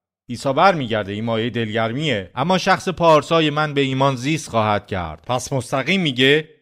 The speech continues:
اگه می‌خوای حیات داشته باشی باید اعتماد کنی.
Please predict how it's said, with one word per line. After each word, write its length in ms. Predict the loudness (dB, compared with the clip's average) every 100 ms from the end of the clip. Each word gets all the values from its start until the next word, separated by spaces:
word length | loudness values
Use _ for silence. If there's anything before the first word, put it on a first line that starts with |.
| _ _ _ _ _ _ _ _ _ _ _ _ _ _ -4
اگه 180 | -2
می‌خوای 240 | -2 0 -2
حیات 420 | 2 6 6 4
داشته 300 | 0 -2 -2
باشی 220 | -2 0
باید 280 | 2 4 4
اعتماد 440 | 2 2 2 2
کنی. 360 | 2 -8 -8 -14